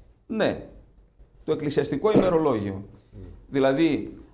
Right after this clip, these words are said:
Speaker 1: να συζητήσουν, να βρεθεί ένας τρόπος να υπάρχει εορτολογική ενότηση. Άλλες εκκλησίες ακολουθούν το παλαιό ημερολόγιο,
Speaker 2: Ναι.
Speaker 1: και α-, όπως είναι η
Speaker 2: Στις
Speaker 1: εκκλησία.
Speaker 2: ακίνητες εορτές, ε, εορτολογική ενότηση, γιατί στις κινητές υπάρχει ενο-,
Speaker 1: Στις
Speaker 2: ήδη.
Speaker 1: κινητές υπάρχει, αλλά στις ακίνητες δεν υπάρχει.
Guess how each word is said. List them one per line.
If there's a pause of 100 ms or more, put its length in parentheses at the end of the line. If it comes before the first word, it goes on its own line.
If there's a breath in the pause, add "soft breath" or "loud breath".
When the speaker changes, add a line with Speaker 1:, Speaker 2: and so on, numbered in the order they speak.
(100)
Speaker 1:
να
συζητήσουν, (140)
να
βρεθεί
ένας
τρόπος (300 soft breath)
να
υπάρχει
εορτολογική
ενότηση. (540 loud breath)
Άλλες
εκκλησίες
ακολουθούν
το
παλαιό
ημερολόγιο,
Speaker 2:
Ναι. (720 soft breath)
Speaker 1:
και
α-,
όπως
είναι
η
Speaker 2:
Στις
Speaker 1:
εκκλησία.
Speaker 2:
ακίνητες
εορτές,
ε, (380)
εορτολογική
ενότηση,
γιατί
στις
κινητές
υπάρχει
ενο-,
Speaker 1:
Στις
Speaker 2:
ήδη.
Speaker 1:
κινητές
υπάρχει,
αλλά
στις
ακίνητες
δεν
υπάρχει.